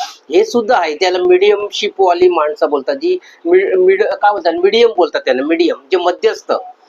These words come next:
आणि हे सगळं आपल्या मनाद्वारे होत असतं आणि ते शक्य आहे.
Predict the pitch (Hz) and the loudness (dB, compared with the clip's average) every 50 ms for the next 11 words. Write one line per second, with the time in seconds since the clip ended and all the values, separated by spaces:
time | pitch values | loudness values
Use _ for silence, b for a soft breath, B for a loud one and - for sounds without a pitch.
0 | b b b b b 151 160 190 226 254 247 214 247 269 - - 240 226 233 247 | b b b b b -4 -2 0 0 0 2 2 0 0 2 0 0 2 4 4
1 | 262 269 269 233 190 190 175 - - 208 220 233 247 254 254 262 269 269 277 277 | 4 4 4 2 0 -2 -2 -2 -2 0 2 2 4 4 2 2 2 2 2 0
2 | 254 208 185 170 165 - 339 359 - 233 240 262 262 262 - 185 170 165 160 160 | -2 -4 -6 -4 -2 -2 0 0 0 0 0 0 -2 -2 0 0 2 4 2 2
3 | 170 - 254 240 - - 185 208 - - 233 214 - - - 226 185 156 156 185 | 2 2 2 2 4 2 2 0 -2 -2 -2 -4 -4 -2 -2 0 0 0 0 -2
4 | - - 247 220 - - 165 - _ - 247 233 196 190 202 185 139 104 - _ | -2 -2 -2 -4 -2 -4 -6 -8 _ -2 0 0 0 0 0 -2 -4 -4 -8 _